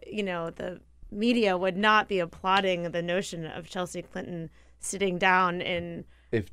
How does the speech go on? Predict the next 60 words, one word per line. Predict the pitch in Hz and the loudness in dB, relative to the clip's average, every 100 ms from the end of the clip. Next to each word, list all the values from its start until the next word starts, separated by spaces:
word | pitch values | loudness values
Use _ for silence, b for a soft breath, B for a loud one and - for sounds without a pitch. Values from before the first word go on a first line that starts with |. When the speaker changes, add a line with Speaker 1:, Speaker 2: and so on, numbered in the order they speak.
| - | 2
Speaker 1:
her | 247 | 4
mother. | 240 226 | 6 6
Speaker 2:
Chelsea | 233 | 4
Speaker 1:
I | 247 | 6
mean, | |
that | 240 | 8
Speaker 2:
Clinton | 247 - | 8 6
Speaker 1:
w-, | 247 | 4
it | 208 | 4
would | 185 | 0
be, | 196 175 170 | -2 -2 -2
uh, | - | -2
Speaker 2:
First | 143 127 | 0 0
of | 85 | -2
all, | - | -4
Hillary | 92 117 117 110 117 | 0 2 4 4 4
would | 90 87 | 4 2
not | 85 - | 2 4
do | 95 | 4
that. | 117 156 - - - | 4 0 -2 -12 -8
She's | - 95 | -2 0
smarter | - 98 110 117 | 0 0 2 0
than | 131 131 | -2 -2
that. | 165 233 - - - - | -4 -8 -16 -20 -12 2
But | 113 123 | 2 4
were | 104 | 2
she | 120 151 | 2 2
to | 127 | 2
do | 127 131 165 | 4 4 2
it, | 190 | 0
you're | 113 98 | -2 0
damn | 87 113 120 117 | 4 4 4 4
right. | 131 - - | 2 0 -4
Speaker 1:
<laughs> | |
Oh. | 240 | -4
Speaker 2:
Starting | - 208 151 170 147 | -2 4 6 8 6
with | 120 | 6
me, | 110 123 180 104 67 | 6 8 8 6 2
we | - 107 | 2 6
would | 120 | 8
all | 113 127 | 8 8
Speaker 1:
Right. | 110 | 8
Speaker 2:
be | 113 107 | 6 6
attacking | 101 - 120 123 127 92 | 4 4 6 6 6 6
that | 85 92 - | 6 6 6
as | 98 95 92 - - | 6 6 2 -2 2
outrageous. | 104 113 113 151 92 73 - - - | 4 4 4 4 2 -4 -8 -4 2
Speaker 1:
I | 247 | 6
know. | 254 | 8
I | 240 | 8
really | 240 - | 8 8
Speaker 2:
Yeah. | 294 | 8
Speaker 1:
wanted | 269 247 | 6 4
to, | 240 | 2
like, | 214 190 180 - | 4 2 0 -6
C | - 220 | -6 -4
C | 214 - 214 | -2 0 2
Nick | 190 190 - | 2 0 0
Merrill, | 196 180 180 175 170 165 | 2 6 6 4 2 -2
um, | 165 160 156 | -4 -8 -12